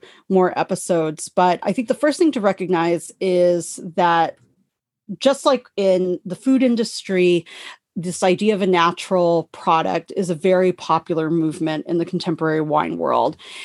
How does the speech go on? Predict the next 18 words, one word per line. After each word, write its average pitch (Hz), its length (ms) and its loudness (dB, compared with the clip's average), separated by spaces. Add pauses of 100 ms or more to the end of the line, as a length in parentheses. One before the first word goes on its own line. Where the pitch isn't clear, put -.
(120)
And 190 440 4
it's 208 160 -2
predicated 180 840 2
on 180 220 2
this 180 220 -2
return 185 420 0
to - 180 -4
ancestral 175 800 0
winemaking 160 960 0
methods. - 540 -6
So - 240 -2
those 190 560 2
that 170 360 2 (320)
have 185 220 0
little 208 500 2
to - 220 -6
no 175 520 2
chemical 175 800 -2